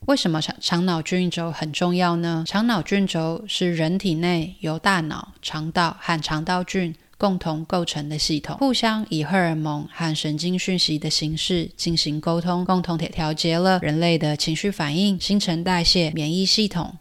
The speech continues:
大脑发育，还有健康。第一件你能够为肠胃做的事情是少喝点代糖饮料。许多人，甚至是医学专业人士，没事都喜欢来一瓶零卡可乐。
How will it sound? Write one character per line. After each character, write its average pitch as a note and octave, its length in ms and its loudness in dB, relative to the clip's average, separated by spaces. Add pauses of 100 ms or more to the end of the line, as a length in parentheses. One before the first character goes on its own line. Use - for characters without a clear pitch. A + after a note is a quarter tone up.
(200)
大 D#3+ 180 0
脑 D3 180 -4
发 D#3+ 320 0
育， E3 180 0
还 C#3+ 140 -4
有 C#3+ 100 -2
健 D3 320 -4
康。 C#3+ 340 -8 (320)
第 A3 200 0
一 F#3+ 40 -2
件 G3+ 340 2
你 E3+ 80 0
能 D#3+ 220 0
够 F#3 160 4
为 F3+ 180 4
肠 E3 300 -6
胃 F#3 160 0
做 F#3+ 200 0
的 E3+ 140 0
事 G3+ 160 0
情 E3 340 -2
是 E3+ 280 -2
少 D3 260 -2
喝 A3 240 0
点 F3+ 180 -4
代 E3+ 200 0
糖 D#3 260 -6
饮 D3+ 160 -8
料。 E3+ 240 2
许 F3 160 0
多 A#3+ 180 4
人， G#3+ 240 2 (320)
甚 G3 220 2
至 F3+ 180 0
是 F3 220 0
医 G#3 180 0
学 E3 280 0
专 F3 260 0
业 F3 160 2
人 D#3 220 -2
士， E3 240 0
没 F3+ 140 2
事 G3 320 2
都 F3 200 -2
喜 E3+ 180 -4
欢 D#3+ 280 -2
来 D#3 180 -2
一 F3+ 80 0
瓶 D#3 420 -2
零 D#3 160 -2
卡 D3 240 -6
可 D3 280 -6
乐。 E3 240 0